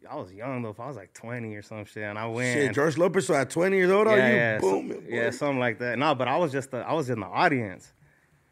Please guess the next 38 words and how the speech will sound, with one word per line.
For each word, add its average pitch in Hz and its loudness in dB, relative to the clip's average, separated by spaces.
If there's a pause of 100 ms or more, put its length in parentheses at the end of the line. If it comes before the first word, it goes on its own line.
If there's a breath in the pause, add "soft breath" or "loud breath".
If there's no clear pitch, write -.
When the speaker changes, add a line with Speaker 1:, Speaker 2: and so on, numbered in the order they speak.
(280)
Speaker 1:
and 110 -4
I 160 4
Speaker 2:
Oh, 170 6
Speaker 1:
took 156 6
Speaker 2:
okay. 135 4
Speaker 1:
the 123 4
C 127 -2
D 135 -2
and 104 -8
fucking, 135 -6
uh, 110 -4 (440 soft breath)
I'm 117 -8
watching 127 0
the 95 -10
show, 143 2
and 123 0
when 113 -2
this 120 -4
fool 131 -6
had 117 -2
his 92 -10
break, 117 -2
I 117 -10
was 120 -12
like, 127 -16
"Hey, 156 -10
George, 185 -6
check 170 -16
it 185 -10
out, 185 -14
fool, 196 -10
I 202 -10
got 190 -14
a 147 -16
C - -16
D 208 -10
for - -16
you." 156 -10